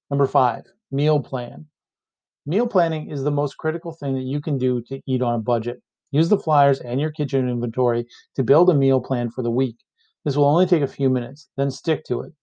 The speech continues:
Include all three meals of the day plus snacks. Be honest with yourself when planning your meals and your snacks. Write down what you're, what you are really going to eat.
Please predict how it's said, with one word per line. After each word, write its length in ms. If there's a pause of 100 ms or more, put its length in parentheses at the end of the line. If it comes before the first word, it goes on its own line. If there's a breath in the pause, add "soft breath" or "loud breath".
Include 340
all 240
three 180
meals 280
of 80
the 80
day 200 (140)
plus 220
snacks. 440 (420 soft breath)
Be 120
honest 320
with 100
yourself 320
when 160
planning 280
your 80
meals 240
and 80
your 80
snacks. 480 (340)
Write 180
down 200
what 100
you're, 220 (220)
what 160
you 120
are 100
really 320
going 260
to 40
eat. 280